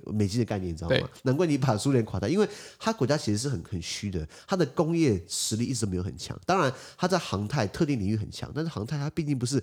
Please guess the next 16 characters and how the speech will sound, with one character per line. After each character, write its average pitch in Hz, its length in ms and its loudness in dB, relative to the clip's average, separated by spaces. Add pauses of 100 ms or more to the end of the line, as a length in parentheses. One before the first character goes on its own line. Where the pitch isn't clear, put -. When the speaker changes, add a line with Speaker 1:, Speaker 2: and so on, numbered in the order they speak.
(140)
Speaker 1:
consumer 107 540 0
service， - 380 -2 (120)
Speaker 2:
<laughs> 151 140 2
Speaker 1:
它 190 60 4
不 151 120 2
是， 165 140 2 (500)
它 170 80 2
不 165 120 0
是 151 60 0
B 147 160 0
to 113 120 0
C， 92 240 -2
Speaker 2:
对。 135 180 6 (100)
Speaker 1:
它 185 120 8
不 151 100 6
是 - 60 10